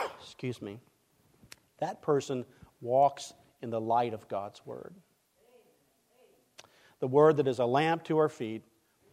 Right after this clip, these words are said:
a light to our path. So we are a people of the Word of God.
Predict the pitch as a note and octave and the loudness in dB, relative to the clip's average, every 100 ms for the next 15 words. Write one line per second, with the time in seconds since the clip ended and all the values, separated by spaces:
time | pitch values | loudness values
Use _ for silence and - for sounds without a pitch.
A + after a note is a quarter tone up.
0 | _ A#2+ A2+ A#2 A2+ A2+ - A#2 G#2+ - | _ -8 2 4 4 0 -8 -8 -8 -8
1 | A2 G2 - - _ _ _ _ _ _ | -6 -4 -6 -16 _ _ _ _ _ _
2 | _ _ _ _ _ _ _ _ _ _ | _ _ _ _ _ _ _ _ _ _
3 | _ _ _ _ - E3+ E3 G#3 G#3 G#3+ | _ _ _ _ 2 4 6 6 4 2
4 | D#3+ D#3 D#3 D#3+ C#3 - F#3 F3 D3+ D3 | 8 12 12 10 4 0 -2 2 2 2
5 | D3 C3+ C3+ B2 D#3+ C3+ C#3+ D3+ D3+ C3+ | 4 6 4 0 -8 0 6 6 6 2
6 | C3 C3+ C3 B2 A2 | 4 6 8 6 4